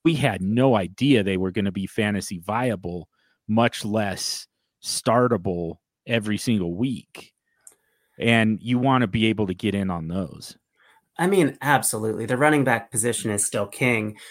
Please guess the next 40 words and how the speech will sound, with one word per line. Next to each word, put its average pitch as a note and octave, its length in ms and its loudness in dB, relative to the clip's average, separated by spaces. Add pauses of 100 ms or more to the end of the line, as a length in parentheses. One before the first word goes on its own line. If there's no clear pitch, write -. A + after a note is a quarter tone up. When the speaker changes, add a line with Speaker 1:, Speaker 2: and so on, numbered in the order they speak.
(240)
Speaker 2:
I E3 80 2
think G#3+ 240 4
you G3 100 2
have D#3 500 6
an D3+ 140 4
opportunity C3+ 880 2
for A#2 340 -2
off-ramps, A2 680 -4
though. G2 380 -6
So C#3+ 200 4
let's D#3+ 320 4
say D#3+ 240 2
that C#3+ 180 0
you B2+ 160 -2
do A#2+ 300 -2
have, G#2+ 580 0 (840)
I'm E3+ 100 2
gonna G#3+ 160 4
pick E3 260 0
a, C3+ 300 2
a C#3 80 2
mid-tier, B2 1040 0 (680)
uh, A2+ 260 -2
Q C3 280 -4
B A2+ 160 -2
two, A2 300 -4
like G#2 180 -2
a G2 80 -8
Jared G2+ 380 -4
Goff, F#2 480 -8
let's - 240 -8
say, G#2 340 -4
or G2+ 280 -8
a G2+ 120 -8
Jordan C#3+ 400 -2
Love, G#2+ 380 2
Russell A2 320 -2
Wilson, G#2 580 -4
Geno G#2+ 320 -4
Smith, G2 460 -6